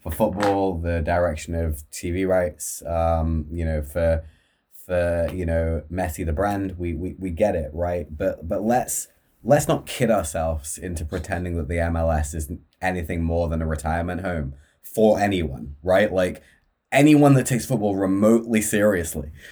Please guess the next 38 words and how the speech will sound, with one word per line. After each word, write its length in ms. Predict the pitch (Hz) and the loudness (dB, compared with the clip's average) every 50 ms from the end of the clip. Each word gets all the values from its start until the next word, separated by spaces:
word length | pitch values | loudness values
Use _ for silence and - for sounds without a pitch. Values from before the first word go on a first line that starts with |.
| - - - - | -20 -12 -2 2
Um, 500 | 104 110 110 110 113 110 110 113 - - - | 6 8 8 8 8 6 4 4 2 -2 -2
Lionel 380 | - 123 151 175 185 185 185 156 | 2 4 6 6 8 8 8 8
Messi 280 | 139 127 131 - 120 107 | 8 8 6 6 2 2
is 120 | 98 - | 2 4
thirty-five 560 | - 110 110 107 101 - 110 104 104 98 92 | 6 6 6 6 6 4 2 4 4 4 2
years 180 | 98 92 90 98 | 2 2 2 2
old 340 | 95 90 87 82 78 76 - - - - - | 2 2 2 0 -2 -2 -4 -8 -10 -4 0
and 180 | 101 104 98 | 0 2 2
just 240 | 101 120 135 135 - | 4 4 2 4 6
won 160 | 131 127 127 | 6 6 8
the 80 | 123 117 | 6 8
World 300 | 113 113 110 107 107 - | 8 8 8 8 6 4
Cup, 260 | - 101 73 - - | 0 0 0 -2 -4
which 160 | 98 82 - | -6 -4 -4
was 140 | 95 87 80 | -4 -4 -4
the 80 | - 78 | -6 -8
crowning 720 | - - - 117 107 104 104 110 110 107 107 98 95 - - - _ _ - | -8 -2 2 4 4 4 4 4 4 2 2 0 -2 -6 -10 -18 _ _ -6
glory 500 | 113 107 104 104 104 104 101 98 98 95 | -2 0 2 4 4 4 4 2 2 2
of 100 | 85 85 | 2 0
his 140 | 92 85 - | -2 -4 -6
career. 460 | - - 95 92 90 85 78 76 80 | -4 -2 -2 0 2 2 2 2 2
Now, 340 | 95 101 104 107 104 - - - _ _ _ _ _ _ - - | 2 2 4 4 2 0 -4 -14 _ _ _ _ _ _ -8 -4
if 80 | 131 131 | 2 4
you'd 120 | 151 156 | 6 6
have 120 | 165 160 165 | 6 6 6
told 160 | 170 160 160 | 6 6 6
me 140 | 165 156 143 | 6 6 6
a 40 | |
year 320 | 127 113 117 120 123 127 123 | 6 8 6 6 8 8 6
after 220 | 123 120 - 127 | 6 4 4 4
Messi 300 | 120 117 113 113 - 117 | 4 4 4 4 2 2
won 180 | 107 110 110 113 | 2 4 4 4
the 80 | 107 | 4
World 260 | 104 107 107 104 101 - | 4 4 4 4 4 4
Cup, 240 | 120 120 - - | 4 4 4 2
he'd 160 | 123 107 98 85 | 0 -2 -2 -2
be 120 | 101 98 | -2 0
moving 420 | 101 104 101 101 101 101 101 95 | 0 2 2 2 2 0 -2 -2